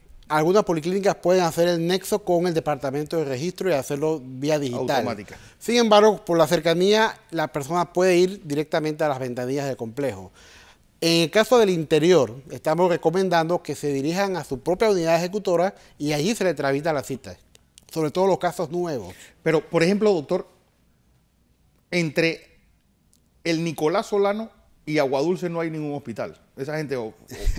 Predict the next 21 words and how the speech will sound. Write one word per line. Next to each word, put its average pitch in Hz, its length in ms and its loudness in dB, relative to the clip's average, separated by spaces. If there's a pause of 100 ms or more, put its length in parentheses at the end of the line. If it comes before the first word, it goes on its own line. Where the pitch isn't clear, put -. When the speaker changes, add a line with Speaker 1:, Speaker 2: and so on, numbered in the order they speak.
(300)
Speaker 2:
o 147 100 4
Ape 185 160 4
o 175 120 0
Nomeo 156 520 -2
tiene 160 200 -4
que 147 60 -2
venir 127 180 -6
a 131 40 -10
Panamá. 127 180 -12
Speaker 1:
Correcto, 160 400 2
prácticamente 156 680 2
termina 151 420 -2
toda 170 200 2
la 160 60 4
atención 147 340 -4
acá 139 200 -6
en 135 60 -4
el 127 60 -6
complejo. 127 220 0
Speaker 2:
E 170 40 4
incluso 226 640 2